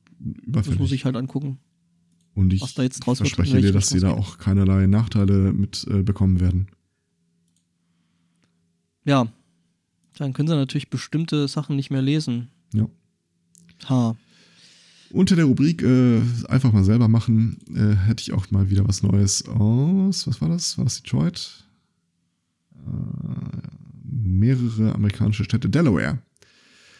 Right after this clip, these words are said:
Speaker 2: Ähm,
Speaker 1: Wenn das nicht Delaware.
Speaker 2: die
Speaker 1: Den
Speaker 2: haben
Speaker 1: kann ich mir nicht. Hm?
Speaker 2: Nö, nur
Speaker 1: Ja.
Speaker 2: zu.
Speaker 1: Nö, die kann
Speaker 2: Let
Speaker 1: ich mir
Speaker 2: it
Speaker 1: nicht
Speaker 2: out of
Speaker 1: vergleichen.
Speaker 2: your system. Äh, die haben ähnlich wie, äh,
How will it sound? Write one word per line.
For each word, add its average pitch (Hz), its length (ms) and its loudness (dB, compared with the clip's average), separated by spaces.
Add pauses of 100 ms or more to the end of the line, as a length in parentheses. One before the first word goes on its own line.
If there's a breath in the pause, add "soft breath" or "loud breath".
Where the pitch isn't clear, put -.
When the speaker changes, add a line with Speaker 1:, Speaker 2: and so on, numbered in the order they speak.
(480 soft breath)
Speaker 2:
Ähm, 107 260 6
Speaker 1:
Wenn 110 200 6
das 135 220 0
nicht 127 220 0
Delaware. 113 520 0 (680 loud breath)
Speaker 2:
die 123 420 -2
Speaker 1:
Den 120 120 4
Speaker 2:
haben 151 220 4
Speaker 1:
kann 160 140 6
ich 147 100 2
mir 131 140 2
nicht. - 300 -4 (1040)
Hm? 254 200 -6
Speaker 2:
Nö, 262 160 0 (120)
nur 190 100 -2
Speaker 1:
Ja. 233 40 -6
Speaker 2:
zu. 120 180 2 (460)
Speaker 1:
Nö, 196 320 -6
die 202 60 -2
kann 117 80 4
Speaker 2:
Let - 120 4
Speaker 1:
ich 160 60 2
mir 175 100 6
Speaker 2:
it 147 60 2
Speaker 1:
nicht - 180 -4
Speaker 2:
out 113 60 -2
of - 0 - (220)
Speaker 1:
vergleichen. 123 60 2
Speaker 2:
your 113 60 4
system. 95 360 0 (640 loud breath)
Äh, 113 240 4 (220)
die 165 140 4
haben 147 340 4
ähnlich 131 400 2
wie, 113 200 4
äh, 107 380 2